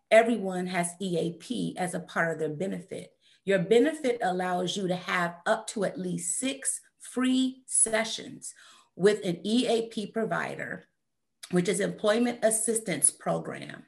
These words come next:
And when you have that employee assistance program, you call your H R representative, your H R partner, and you tell them, "Who's my E A P provider?" and look at those benefits.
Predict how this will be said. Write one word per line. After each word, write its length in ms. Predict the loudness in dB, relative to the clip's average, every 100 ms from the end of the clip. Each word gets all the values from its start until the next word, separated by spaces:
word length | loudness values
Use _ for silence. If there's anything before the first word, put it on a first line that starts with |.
| _ _ -20 -20 -20 -2
And 580 | 2 4 4 2 0 -4 -10 -2
when 200 | 4 4
you 120 | 4
have 260 | 2 2 2
that 160 | 2 2
employee 520 | -2 0 4 4 2
assistance 540 | 0 0 -2 -2 -6
program, 720 | -6 -2 -2 0 -2 -2 -6 -10 -8
you 240 | -2 -2
call 360 | -4 -4 0 0
your 260 | 0 -2 -2
H 260 | -4 -4 -2
R 220 | 2 2
representative, 800 | 2 -2 -4 -4 -4 -2 0 0
your 160 | 0 -4
H 220 | -4 -4 -4
R 160 | -4 -4
partner, 640 | -6 -8 -6 -4 -6 -6 -12 -2
and 220 | 2 4
you 120 | 2
tell 320 | -2 -2 0
them, 240 | 0 -2 -2
"Who's 360 | -2 -4 -2
my 200 | -2 -2 -2
E 160 | -4 -2
A 140 | -4
P 220 | -6 -10
provider?" 540 | -6 -4 -2 -2 -2 -4
and 180 | -2 2
look 360 | 4 4 2 0
at 200 | -2 0
those 240 | -2 -2
benefits. 680 | -4 -6 -6 -10 -14 -12 -14